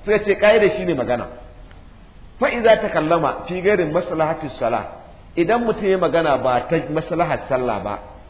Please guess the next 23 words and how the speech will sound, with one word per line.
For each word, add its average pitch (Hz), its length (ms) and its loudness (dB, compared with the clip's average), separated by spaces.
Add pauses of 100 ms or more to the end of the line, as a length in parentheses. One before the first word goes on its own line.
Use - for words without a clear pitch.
(100)
wajaba 135 360 0
alaihi 127 340 -2
al-i'ada, 85 280 -10 (340)
to 117 80 -10
wajibi 123 340 -4
ya 98 120 -10
saki. 90 240 -16 (380)
Misali 151 360 0
kai 151 240 4
raka'a 156 720 0
biyu, 147 260 2 (2000)
sai 151 120 -4
ka 160 120 2
manta 135 280 -2
ka 139 120 0
dauka 135 260 -2
ka 120 120 -4
gama 123 240 -4
sallah 117 320 -4
azhar 135 260 0
ce 113 120 -10
ko 117 100 -8
la'asar, 98 360 -8